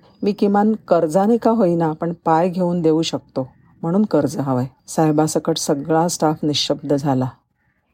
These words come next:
सारेच गहिवरलेले होते. नाती ही केवळ रक्ताची असून भागत नाहीत, तर नात्याची भावना रक्तात असावी लागते. ती ज्याच्या अंगी, मग भलेही तो कुटुंबातला नसला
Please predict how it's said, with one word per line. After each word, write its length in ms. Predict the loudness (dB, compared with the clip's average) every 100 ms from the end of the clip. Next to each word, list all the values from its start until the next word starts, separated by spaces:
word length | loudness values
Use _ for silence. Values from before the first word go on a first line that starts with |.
| _
सारेच 460 | -8 -4 0 0 0 -2 0
गहिवरलेले 640 | -2 0 0 0 0 0
होते. 320 | -2 -4 -10 -12 -2
नाती 340 | 0 0 2
ही 120 | 0 2
केवळ 280 | 2 2
रक्ताची 520 | 2 0 0 -2 2 0
असून 300 | 2 0 0
भागत 340 | 0 -2 -2
नाहीत, 320 | -2 -4 _ _ _ _ _ _ _ -2
तर 100 | 0
नात्याची 540 | 2 -2 0 0 0
भावना 520 | -2 0 0 0 -2 -4 -4
रक्तात 440 | -4 -4 -2 -2 0
असावी 380 | -2 -2 -2
लागते. 400 | -4 -8 _ -12 -10 -6
ती 60 | 0
ज्याच्या 420 | 0 0 0 0
अंगी, 400 | 0 0 0 -2 -8 _ _ _ _ -6
मग 180 | -6 -4
भलेही 480 | 0 2 4 2
तो 140 | 2 0
कुटुंबातला 580 | 0 -2 0 0 2 0
नसला 340 | 0 -2 -2